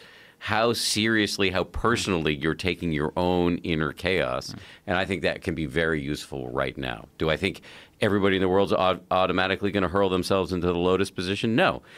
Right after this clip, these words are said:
Speaker 1: But I think each individual can take a personal responsibility for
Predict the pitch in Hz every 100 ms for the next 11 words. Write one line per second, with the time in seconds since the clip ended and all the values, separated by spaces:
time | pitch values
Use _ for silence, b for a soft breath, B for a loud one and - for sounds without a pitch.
0 | B - 92 90 98 - _ _ _ -
1 | 143 127 - 110 90 117 160 101 92 101
2 | 87 98 92 - 95 - 104 92 87 78
3 | - 80 76 80 95 73 69 - 71 65